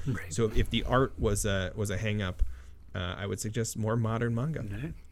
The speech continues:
Speaker 2: And with
Speaker 1: Perfect.
Speaker 2: that,
Speaker 3: Give it a shot.
Speaker 2: we're gonna be moving into more manga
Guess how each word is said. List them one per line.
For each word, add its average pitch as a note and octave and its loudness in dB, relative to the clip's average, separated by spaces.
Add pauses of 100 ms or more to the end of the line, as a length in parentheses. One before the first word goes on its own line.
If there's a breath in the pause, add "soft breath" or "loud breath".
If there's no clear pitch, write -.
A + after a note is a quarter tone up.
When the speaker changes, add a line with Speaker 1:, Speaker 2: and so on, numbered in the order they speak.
(260 soft breath)
Speaker 2:
And B2+ 4
with B2+ 4
Speaker 1:
Perfect. C3+ 10
Speaker 2:
that, D3+ 4
Speaker 3:
Give F#2+ -4
it G2 -4
a G#2 -6
shot. B2 -2 (280)
Speaker 2:
we're C#3 2
gonna C#3 0
be C3 2
moving C#3+ 2
into D#3+ 0
more D3+ 2
manga A2 0